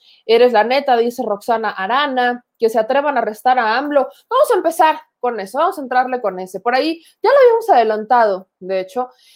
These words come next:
Efectivamente, eh, sería, si no estoy mal, Ciro Murayama. Yo ahí había tenido un tropezón hace algunas semanas cuando dije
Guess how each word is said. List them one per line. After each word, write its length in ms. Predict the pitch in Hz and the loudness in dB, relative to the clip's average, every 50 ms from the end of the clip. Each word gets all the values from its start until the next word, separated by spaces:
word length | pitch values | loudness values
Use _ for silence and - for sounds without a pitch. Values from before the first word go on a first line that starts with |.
| _ _ _ | _ _ _
Efectivamente, 1040 | - 277 285 294 294 294 349 381 440 415 349 330 320 311 311 311 311 311 330 349 339 - | -8 -4 -2 -2 0 0 2 2 2 2 2 2 0 0 0 -2 0 0 0 -2 -4 -2
eh, 640 | - 233 233 220 214 214 208 208 208 214 208 208 - | 2 4 4 4 6 4 4 2 2 0 -2 -4 -6
sería, 480 | - - 254 247 240 262 285 294 294 294 | -6 -4 -4 -2 0 2 4 6 4 4
si 160 | 294 - 240 | 2 -2 -8
no 120 | 233 247 247 | -6 -6 -6
estoy 180 | 247 - 285 | -6 -8 -8
mal, 180 | 269 262 254 262 | -4 -4 -4 -4
Ciro 200 | - 285 277 269 | -4 -4 -4 -4
Murayama. 640 | 254 240 226 208 208 214 240 240 226 214 208 226 - _ - | -2 -2 -2 0 0 0 0 0 0 -4 -8 -8 -10 _ -12
Yo 180 | 202 190 220 | -4 0 2
ahí 160 | 220 220 226 | 2 2 2
había 240 | 226 220 214 220 220 | 2 0 -2 -4 -6
tenido 360 | 220 226 220 220 214 214 214 | -6 -8 -8 -6 -6 -6 -6
un 320 | 208 208 208 214 208 208 202 | -6 -6 -8 -8 -10 -12 -12
tropezón 480 | - 196 185 - 190 196 - 220 214 | -14 -16 -16 -16 -18 -14 -12 -10 -10
hace 160 | 214 214 214 214 | -8 -8 -6 -6
algunas 340 | 202 196 208 208 208 214 | -6 -6 -6 -6 -6 -6
semanas 440 | 214 214 214 214 208 208 208 214 - | -6 -6 -6 -6 -6 -6 -8 -10 -8
cuando 240 | - 190 185 180 185 | -6 -6 -4 -4 -4
dije 400 | 185 202 196 - 214 202 208 _ | -6 -6 -4 -4 -4 -4 -6 _